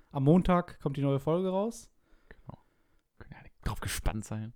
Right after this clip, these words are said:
Speaker 1: Können alle drauf gespannt sein und auf unsere,
Speaker 2: Gespannt sein.
Speaker 1: auf unsere Tipps hören.
Speaker 2: Ja, weil wir meistens recht.
Speaker 1: <laughs> Weil, weil wir haben meistens recht, weil ich bin der
Speaker 2: <laughs>
Speaker 1: Tippkönig. Ähm, ja. Aber jetzt müssen wir erstmal
Speaker 2: Tippen jetzt Freitag, Samstag, Sonntag.
Speaker 1: Genau, wir tippen jetzt erstmal noch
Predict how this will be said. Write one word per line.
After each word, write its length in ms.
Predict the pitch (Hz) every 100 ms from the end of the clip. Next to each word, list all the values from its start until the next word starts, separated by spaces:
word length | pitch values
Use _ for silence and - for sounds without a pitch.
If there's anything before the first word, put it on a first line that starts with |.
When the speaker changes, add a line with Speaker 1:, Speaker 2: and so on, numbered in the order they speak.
| -
Speaker 1:
Können 160 | 156
alle 120 | 139 151
drauf 160 | 135
gespannt 480 | - - - 170 214
sein 300 | 220 214 214
und 180 | 165 -
auf 80 | 143
unsere, 220 | 160 156 143
Speaker 2:
Gespannt 260 | 143 139
sein. 380 | 135 113 110 123 - _ - - -
Speaker 1:
auf 120 | 117
unsere 320 | 131 123 127
Tipps 340 | - 185 -
hören. 460 | 202 202 208 220 247 - - - - - -
Speaker 2:
Ja, 160 | - 87 -
weil 180 | - 101
wir 140 | 95 90
meistens 600 | 92 104 - 92 - -
recht. 320 | 131 - -
Speaker 1:
<laughs> 140 | 160 -
Weil, 360 | 160 147 135
weil 120 | 139
wir 80 | 139
haben 80 | 135
meistens 320 | 139 143 131 120
recht, 320 | 165 - -
weil 100 | 139
ich 40 |
bin 120 | 139
der 180 | 131 131
Speaker 2:
<laughs> 0 |
Speaker 1:
Tippkönig. 800 | - - - 233 214 254 - - - _ _ _ _ _ _ _ _ - -
Ähm, 680 | 165 160 156 151 151 147 131
ja. 120 | 101 - - - -
Aber 140 | 147
jetzt 180 | 147 165
müssen 200 | 156 160
wir 80 | 147
erstmal 380 | 147 - 147
Speaker 2:
Tippen 120 | 135 131
jetzt 180 | 123
Freitag, 260 | - 127 123
Samstag, 260 | 113 110 101
Sonntag. 200 | 104 123
Speaker 1:
Genau, 120 | 123
wir 80 | 120
tippen 200 | 160 160
jetzt 140 | 156
erstmal 320 | 151 156 - 147
noch 220 | 143